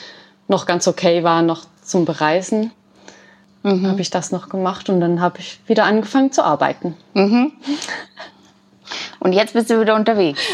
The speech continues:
Speaker 1: Ja, jetzt bin ich wieder unterwegs. Ja, ich wusste schon immer oder schon immer, schon seit ein paar Jahren, dass ich für mich irgendwas finden muss,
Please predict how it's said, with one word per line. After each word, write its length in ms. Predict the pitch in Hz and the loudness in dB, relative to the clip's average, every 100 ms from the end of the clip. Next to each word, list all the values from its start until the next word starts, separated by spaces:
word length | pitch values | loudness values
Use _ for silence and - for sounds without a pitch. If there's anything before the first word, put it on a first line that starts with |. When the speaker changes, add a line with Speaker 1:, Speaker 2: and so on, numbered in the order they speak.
| 185 | 2
Speaker 1:
Ja, 60 | |
jetzt 200 | 185 - | 2 2
bin 120 | 262 | 0
ich 120 | 277 320 | 2 2
wieder 200 | 302 311 | 2 0
unterwegs. 720 | 302 311 190 202 - - - _ _ _ | 0 0 0 -2 -8 -18 -20 _ _ _
Ja, 260 | 220 190 196 | 2 4 4
ich 120 | 202 233 | 2 0
wusste 260 | 247 269 | 0 0
schon 220 | 233 220 | 2 2
immer 380 | - 220 214 208 | 2 2 4 2
oder 200 | 190 185 | 2 0
schon 220 | 170 180 | 0 0
immer, 280 | 147 175 160 | 2 2 2
schon 260 | - 190 180 - _ | 2 0 0 -4 _
seit 420 | 190 208 185 - | -2 0 0 0
ein 300 | 185 185 180 - | -2 0 -2 -8
paar 220 | - 185 | -2 0
Jahren, 560 | 180 175 160 170 170 165 - | 2 2 2 2 0 -2 -6
dass 280 | 170 180 | -2 -2
ich 160 | 185 - | -2 -2
für 120 | 202 | 0
mich 380 | 190 196 202 - | 2 2 0 -2
irgendwas 500 | 196 196 190 180 - | 0 2 2 0 -2
finden 380 | 196 190 185 196 | -2 -2 0 0
muss, 420 | 185 185 - - | 0 -2 -8 -16